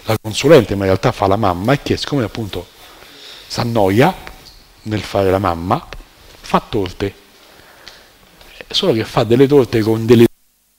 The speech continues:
tali che è qualcosa di spettacolare. Chi, chi la certifica? Chi gli dice che quella è? La certifica il fatto che ha centocinquanta foto su Instagram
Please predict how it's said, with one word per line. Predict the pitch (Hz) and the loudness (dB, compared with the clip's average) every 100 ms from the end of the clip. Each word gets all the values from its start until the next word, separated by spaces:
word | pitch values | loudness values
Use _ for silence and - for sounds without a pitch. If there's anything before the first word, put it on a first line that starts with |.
| _ - 123 | _ -6 2
tali | 123 95 104 151 - - - - - | 4 4 2 -2 -8 -20 -20 -20 -10
che | 135 | -8
è | 113 | -8
qualcosa | - 156 139 104 113 117 | -4 -4 -2 -6 -6 -6
di | 95 101 | -6 -8
spettacolare. | - - 98 87 90 120 120 92 98 - _ _ _ _ _ _ _ _ _ _ - - - - - | -12 -14 -8 -8 -4 -2 -2 -4 -8 -20 _ _ _ _ _ _ _ _ _ _ -20 -20 -20 -20 -6
Chi, | - 180 156 - | 0 0 0 -2
chi | 185 | 4
la | 180 | 4
certifica? | 143 127 113 101 92 95 - - - - _ _ - - - - - - - _ _ - | 4 0 -2 -4 -2 -4 -6 -18 -20 -20 _ _ -20 -20 -20 -20 -20 -20 -20 _ _ 2
Chi | 220 | 6
gli | 185 143 | 8 8
dice | 120 110 | 6 2
che | 113 113 | 2 4
quella | 131 117 110 | 6 8 8
è? | 110 98 - - - _ _ _ _ _ _ _ _ - - - | 6 2 -12 -20 -20 _ _ _ _ _ _ _ _ -20 -16 -4
La | 127 | -4
certifica | 107 131 208 151 123 | -2 0 2 2 2
il | 120 | 0
fatto | - 135 - | 2 0 0
che | 104 127 | 2 2
ha | 104 | 2
centocinquanta | 151 143 127 120 - 123 123 120 | -4 -4 -6 -6 -4 -4 -4 -2
foto | 139 113 107 | -2 -2 -4
su | 123 | -4
Instagram | 131 - 143 151 170 180 | -4 0 4 4 2 -2